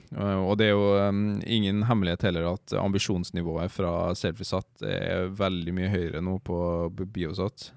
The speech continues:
Eh, jeg tror kanskje det vi, det mest verdifulle vi har tatt med oss fra Selfsat, er jo selvtilliten. At vi faktisk kan få til noe sånt da. At, eh, studenter kan få til et sånt her type prosjekt. Men, eh, vi har jo også mye kunnskap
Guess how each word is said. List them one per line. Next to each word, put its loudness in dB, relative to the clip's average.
Eh, -6
jeg 0
tror -4
kanskje 0
det 2
vi, 2
det -4
mest 2
verdifulle 0
vi 2
har 6
tatt 0
med -2
oss -6
fra -4
Selfsat, -4
er 4
jo 0
selvtilliten. -4
At -2
vi 2
faktisk -4
kan -4
få -2
til -10
noe -6
sånt -6
da. -2
At, -6
eh, 2
studenter -2
kan -4
få -2
til -6
et -6
sånt -6
her -2
type -4
prosjekt. -6
Men, 0
eh, 2
vi 8
har 8
jo 8
også 2
mye 2
kunnskap 0